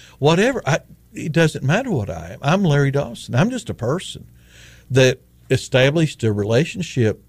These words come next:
back in the eighties with you and actually your office person, and it had continued up until that point. I, I don't understand that, but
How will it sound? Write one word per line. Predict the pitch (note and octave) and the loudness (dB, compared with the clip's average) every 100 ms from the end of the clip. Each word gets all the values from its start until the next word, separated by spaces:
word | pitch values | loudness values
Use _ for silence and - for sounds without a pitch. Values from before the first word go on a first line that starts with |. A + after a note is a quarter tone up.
| _ | _
back | C3+ G2 G2+ A#2 - | -12 -6 -2 -2 -2
in | A#2 | -2
the | G#2+ | 0
eighties | G2 A2+ B2+ E3 C#3+ - | 0 0 0 0 -2 -2
with | A2 A2+ - - - - - - - - | 2 2 0 -12 -20 -20 -20 -20 -20 -6
you | G#2 B2+ C#3 D#3 F3+ | 2 6 6 6 2
and | B2+ A#2 A#2 A2+ A2 G#2+ G#2 G2 F#2+ - | 0 2 2 2 0 0 -2 -4 -10 -12
actually | - A#2 - G2 | -8 -8 -8 -6
your | G2 F#2+ - | -4 -4 -4
office | G2+ - C3+ - | -6 -6 -8 -6
person, | - C#3 - F#3 F#3 E3 | -4 -4 -4 -8 -8 -8
and | A2 G#2+ G#2+ G#2+ G#2+ G#2 - | -6 -4 -2 -2 -4 -6 -6
it | A#2 G#2+ | -4 -2
had | A2 G2 | -2 -2
continued | - G#2 - A2+ E3 G3 E3 A2+ | -4 -4 -2 0 0 0 -2 -2
up | A2+ A#2+ | -2 -2
until | B2 A#2 B2+ A#2+ B2 G#2 - - | -2 -2 2 2 2 -4 -14 -6
that | B2 C3+ - | -2 -2 0
point. | F#3 A#3 - - - - - - - - - - | 0 0 -2 -18 -20 -20 -20 -20 -20 -20 -16 -10
I, | C#3 - | -6 0
I | C3+ | 2
don't | B2 F3 D#3 | 4 2 2
understand | C3+ C#3 G#2+ - D3 G3 D#3 | 0 0 -2 -2 0 0 2
that, | A2+ A2 A2+ | 0 0 -2
but | A2 | -2